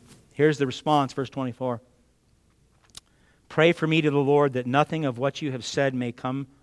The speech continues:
upon me." Now, the commentators are, they're really split on this. Some say that, that Simon is displaying a sense of brokenness and humility. I mean, he's actually asking for the power of an apostolic prayer that God would not allow these things to happen.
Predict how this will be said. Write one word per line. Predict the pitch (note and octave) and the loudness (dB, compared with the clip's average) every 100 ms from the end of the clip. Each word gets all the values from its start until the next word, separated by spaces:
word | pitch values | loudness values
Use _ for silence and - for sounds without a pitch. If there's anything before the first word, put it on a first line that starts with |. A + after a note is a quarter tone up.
| - | -16
upon | - B2+ B2+ B2+ A#2+ _ - | -8 -4 -2 -4 -8 _ -12
me." | G#2+ G2+ G2 _ _ _ _ _ _ _ | -10 -10 -14 _ _ _ _ _ _ _
Now, | B2+ | -8
the | C3 | -2
commentators | E3+ F#3+ F#3+ D3+ D3 B2 | 2 2 2 0 0 -2
are, | A#2+ - - | -6 -6 -8
they're | B2 B2 | -4 0
really | D3 D3 | 0 0
split | - - D3 | -6 -2 -2
on | A#2+ A2 | -2 -6
this. | G#2+ G2+ - _ _ _ - - | -10 -12 -18 _ _ _ -20 -20
Some | - D#3 D#3+ E3 | -6 0 2 0
say | - D3+ E3 C#3+ | 0 2 2 0
that, | A#2 A2 _ _ _ _ _ _ | -4 -6 _ _ _ _ _ _
that | B2+ | -8
Simon | - D3 D3+ D#3 B2+ | -2 2 4 2 -4
is | G#2+ | -6
displaying | - A2 - C#3 C#3+ C#3 | -10 -12 -2 0 2 0
a | G#2+ | -2
sense | D3 C3 | -4 -4
of | A#2+ F#2+ | -6 -2
brokenness | C3+ C#3+ D3 C#3+ - | -2 0 -4 -6 -6
and | C#3 | -6
humility. | C#3+ C3 B2+ A#2 - | -4 -2 -2 -4 -4
I | A#2+ | -4
mean, | C3 | -2
he's | B2 | 2
actually | C#3 - B2+ A#2+ - - | 2 2 -6 -8 -10 4
asking | C3+ D3+ - D3 | 4 4 0 -4
for | C3 | -4
the | A#2 | -8
power | - B2+ C#3+ C#3 | 0 4 4 4
of | |
an | A#2+ | 2
apostolic | B2 D3+ - D#3+ D#3 D#3 - | 2 2 2 2 2 0 0
prayer | D#3 C#3 G#2+ - _ _ - | 4 4 2 -6 _ _ -10
that | B2 | -4
God | C3+ C3+ C3 A#2+ | 2 4 4 0
would | B2 - - | -6 -8 -8
not | C#3 C#3+ D#3 - | 2 2 2 2
allow | C3+ C#3 C#3 | 2 4 2
these | B2 C#3 C3+ - | 2 -2 -2 -4
things | C3+ C3+ B2+ | -4 -2 -4
to | B2 | -8
happen. | - A#2+ - A2 | -4 -4 -4 -12